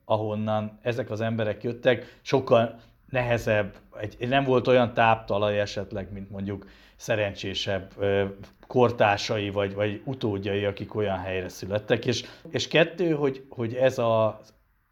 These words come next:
e, ö, úgy mondom, úttörő szerep, ez máig megmaradt, mert lássuk be, hogy azért az Oroszországból érkező kutatók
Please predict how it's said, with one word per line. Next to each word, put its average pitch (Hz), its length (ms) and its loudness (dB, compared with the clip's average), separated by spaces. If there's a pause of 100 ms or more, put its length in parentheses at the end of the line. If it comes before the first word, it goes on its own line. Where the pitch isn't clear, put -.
e, 131 340 4
ö, 117 160 -2
úgy 135 200 -4
mondom, 127 340 -2
úttörő 139 400 2
szerep, 120 440 0
ez 113 160 -4
máig 120 340 4
megmaradt, 117 640 0 (300)
mert 113 160 -4
lássuk 120 440 4
be, 107 120 -4
hogy 104 160 -4
azért 104 480 -6 (300)
az 95 160 -12
Oroszországból 107 1120 -4
érkező 104 840 -4 (240)
kutatók 107 800 -2